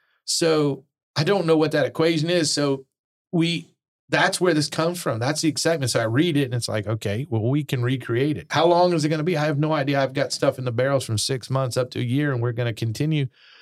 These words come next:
to rotate barrels out and put some in and see what the, uh, if, if,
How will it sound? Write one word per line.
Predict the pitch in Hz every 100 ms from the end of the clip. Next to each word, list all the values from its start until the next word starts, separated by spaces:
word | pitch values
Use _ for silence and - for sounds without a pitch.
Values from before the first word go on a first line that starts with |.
| - _
to | -
rotate | 127 143 143 135 135
barrels | 131 135 127 120
out | 123 131 - _ _ _ _ _ _ _ -
and | 127 117
put | 139 131
some | 127 120
in | 131 143
and | 117
see | - 123 123 120 - _ _ _ _ -
what | 135 131
the, | 127 120 117
uh, | 120 120 113 -
if, | 135 131 -
if, | 139